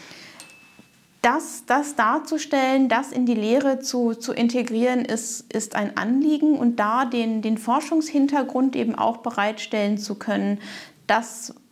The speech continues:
möchten wir mit dem Kompetenzzentrum, Zentrum leisten. In der Publikation zur Bedeutung von Nachhaltigkeit für die ökonomische Ausbildung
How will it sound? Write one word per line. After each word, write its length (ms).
möchten 480
wir 120
mit 200
dem 220
Kompetenzzentrum, 1400
Zentrum 380
leisten. 400
In 120
der 100
Publikation 840
zur 120
Bedeutung 520
von 200
Nachhaltigkeit 800
für 140
die 100
ökonomische 800
Ausbildung 800